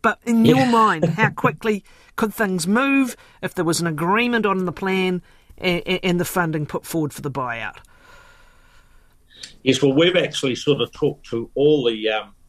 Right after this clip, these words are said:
Speaker 2: different, uh, parties about this problem prior to the election, so they all know. We've talked to Damien O'Connor and, um, National and, uh, New Zealand First. They all,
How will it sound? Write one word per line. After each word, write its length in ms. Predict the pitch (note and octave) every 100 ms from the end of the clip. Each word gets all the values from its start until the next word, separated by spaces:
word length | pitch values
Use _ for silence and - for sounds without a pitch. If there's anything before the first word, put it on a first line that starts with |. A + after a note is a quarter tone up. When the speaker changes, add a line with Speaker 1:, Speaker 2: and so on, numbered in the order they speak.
| -
Speaker 2:
different, 440 | B2 - G#3 - - _ _ _ _ _ -
uh, 160 | G#2+ F#2+
parties 680 | - C#3 C3+ A#2+ G2+ F2+ -
about 400 | A2 A#2 C3 -
this 200 | - -
problem 360 | - G#2 C3 B2
prior 460 | - A#2+ B2 A#2+ -
to 100 | -
the 160 | F#2+ F#2+
election, 480 | F#2+ G#2 - D3+ D3
so 200 | - G2+
they 140 | G#2
all 220 | A#2+ A#2
know. 240 | G#2 A2 A#2+
We've 220 | G#2+ -
talked 200 | A2+ -
to 80 | - -
Damien 340 | A2 A2+ A2
O'Connor 500 | G#2 - G#2+ G#2 G#2+
and, 120 | G2 - _ _ _ _ _ -
um, 300 | G2 G2 F#2+
National 640 | G2 G#2+ G#2+ - A2 G2+
and, 240 | F#2 F2+ F#2+
uh, 160 | G2
New 160 | F2 G2
Zealand 380 | B2 A#2+ G#2+ -
First. 320 | G2+ G#2 G2 G#2+
They 120 | A2
all, 240 | C3+ A#2+